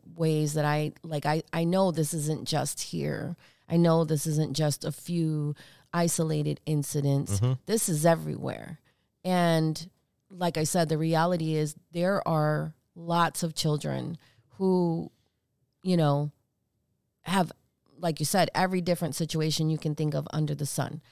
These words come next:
Speaker 1: You know, they may be at a home where it's a single parent. They may be in a blended family situation. They may be in a situation where there's no food. There is so many, like, the list is endless.
Speaker 2: Right.
Speaker 1: But the reality is they're all struggling.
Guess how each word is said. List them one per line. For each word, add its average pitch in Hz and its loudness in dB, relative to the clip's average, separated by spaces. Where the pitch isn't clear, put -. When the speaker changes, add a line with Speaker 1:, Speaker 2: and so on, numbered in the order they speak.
Speaker 1:
You 185 -6
know, 156 4
they 160 2
may 180 0
be 175 0
at 165 4
a 165 4
home 165 2
where 151 0
it's 175 -4
a 165 -2
single 151 0
parent. 196 -2
They 165 -4
may 170 2
be 170 0
in 175 2
a 180 0
blended 190 -2
family 220 2
situation. 160 -4
They 170 0
may 175 2
be 170 0
in 165 2
a 160 -2
situation 165 -2
where 156 0
there's 156 -4
no 175 -2
food. 190 -2
There 233 0
is 262 0
so - 2
many, 208 0
like, 175 0
the 185 -2
list 208 0
is 151 0
endless. 139 -2
Speaker 2:
Right. 82 2
Speaker 1:
But 185 4
the 175 0
reality 170 2
is 151 -2
they're - -2
all 156 2
struggling. 135 -2